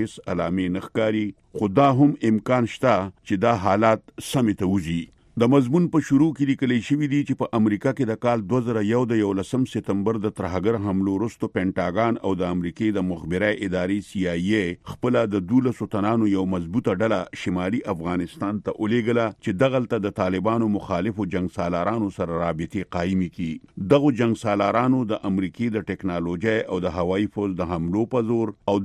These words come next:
دین هم زیات د ډالرو نه د ډکو ډکو بکسونو په زور ډیر زر طالبان را لاندې کړل، چا چې د القاعده ترهګرو له په خپل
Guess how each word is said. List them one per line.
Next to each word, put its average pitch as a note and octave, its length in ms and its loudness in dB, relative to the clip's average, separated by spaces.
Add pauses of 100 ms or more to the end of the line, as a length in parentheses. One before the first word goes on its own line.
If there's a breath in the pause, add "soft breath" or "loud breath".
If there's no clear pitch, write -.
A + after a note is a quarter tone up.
دین D3+ 220 6
هم G#2+ 340 2
زیات F#2 260 0 (220)
د F#2 140 0
ډالرو B2 420 4
نه A#2 80 0 (100)
د F2+ 160 0
ډکو A#2 300 -2
ډکو G2 260 -4
بکسونو C3+ 480 2
په F2+ 140 -2
زور G#2+ 180 0 (140)
ډیر F2 260 -2
زر G#2 160 0 (280)
طالبان F2+ 520 0
را E2+ 80 0 (100)
لاندې A#2 360 2
کړل، A#2 180 0 (140)
چا A2+ 180 2
چې G#2+ 220 -4
د - 160 -8
القاعده F2 220 -4
ترهګرو G2 840 -2
له F#2 120 -4
په E2+ 140 -8
خپل G2 260 -2